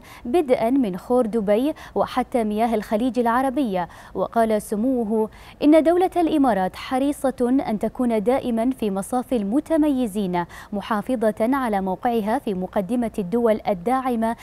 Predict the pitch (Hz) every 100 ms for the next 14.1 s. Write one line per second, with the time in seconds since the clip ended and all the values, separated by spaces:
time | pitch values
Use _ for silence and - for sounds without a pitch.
0 | - - 170 175 262 262 247 226 214 262
1 | 202 240 233 - - - 185 185 233 262
2 | 339 339 294 - 233 220 262 254 220 -
3 | 202 220 240 226 214 208 214 - 302 311
4 | 311 262 254 233 311 311 214 185 - -
5 | - 170 165 233 254 233 247 - 311 302
6 | 208 185 165 - - 277 311 359 339 339
7 | - 277 226 196 196 202 - 214 208 202
8 | - 240 226 202 226 - 233 233 - 220
9 | 240 196 185 190 185 247 226 220 202 226
10 | 226 214 - - - 208 240 302 339 285
11 | 269 240 220 208 202 220 226 214 214 226
12 | 214 - 269 262 226 226 - - 196 190
13 | 180 180 247 - 226 226 226 240 247 285